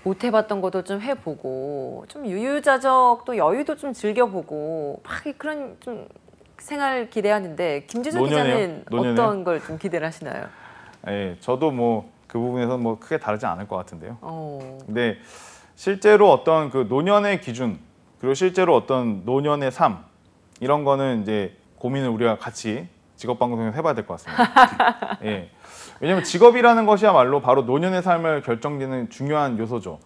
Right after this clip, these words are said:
Speaker 2: 직장인들의 답변을 한번 보면요. 경제적 준비가 잘 돼 있어야 할 것이 말씀하신 것처럼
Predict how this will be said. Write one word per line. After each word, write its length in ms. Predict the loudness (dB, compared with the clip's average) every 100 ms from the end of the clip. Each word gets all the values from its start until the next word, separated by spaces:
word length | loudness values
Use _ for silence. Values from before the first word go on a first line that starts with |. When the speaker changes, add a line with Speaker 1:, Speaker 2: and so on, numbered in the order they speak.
| _ -14
Speaker 2:
직장인들의 640 | -2 4 4 4 2 2
답변을 320 | 0 -2 -2
한번 200 | -2 -4
보면요. 540 | -4 -2 -2 -2 -4 -8 _ -20 _ _
경제적 600 | -4 0 4 6 8 6 2
준비가 560 | -6 -2 2 4 4
잘 480 | 4 6 6 4 0
돼 200 | 0 0
있어야 460 | -2 -4 4 6 6
할 260 | 6 -2 2
것이 640 | 4 4 4 0 0 -4 _ _ -8
말씀하신 460 | -8 -2 -4 -2 -6
것처럼 420 | -2 -2 -2